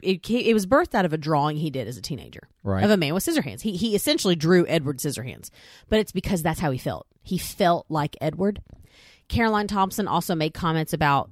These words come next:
Speaker 1: how she wrote the screenplay because she felt like she dated guys like Edward. Like, so it makes me wonder if they, if there's a need for just, for some kind of, like, okay, well, we wanna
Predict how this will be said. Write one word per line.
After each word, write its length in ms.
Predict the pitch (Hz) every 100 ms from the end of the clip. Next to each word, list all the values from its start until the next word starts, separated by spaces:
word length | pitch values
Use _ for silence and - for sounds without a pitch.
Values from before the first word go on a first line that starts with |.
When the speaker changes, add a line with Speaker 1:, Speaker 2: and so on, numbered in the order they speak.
| -
Speaker 1:
how 220 | 156 170
she 260 | - 202 165
wrote 460 | 151 160 156 - - _ _ _ _
the 100 | 160
screenplay 880 | 180 - 214 208 208 208 190 185 185 -
because 460 | 175 190 170 160 -
she 260 | - 208 180
felt 280 | - 196
like 80 | 147
she 180 | - 175
dated 380 | 147 151 185 180
guys 360 | 180 175 175
like 200 | 175 175
Edward. 260 | 170 175 160
Like, 180 | 180 - - _ _ -
so 180 | - 226
it 80 |
makes 300 | 208 262 -
me 120 | 240 226
wonder 360 | 185 196 190
if 140 | 160 -
they, 140 | 185 175
if 160 | 175 -
there's 360 | 196 180 175 165
a 60 |
need 340 | 170 180 214 -
for 160 | 180
just, 520 | 151 143 180 185 - -
for 240 | 196 170
some 400 | - 233 240 233
kind 320 | - 214 208
of, 100 | 190
like, 280 | 170 156 156 -
okay, 240 | 180 196
well, 160 | 180 165
we 140 | 190
wanna 460 | 180 175 160 143